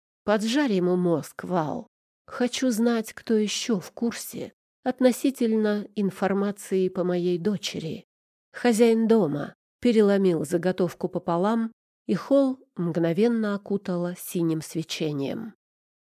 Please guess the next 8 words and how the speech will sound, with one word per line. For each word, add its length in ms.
Вильгельм 500
поднимался 720
по 120
ступеням 540
манора. 640
С 140
наглым 440
полукровкой, 800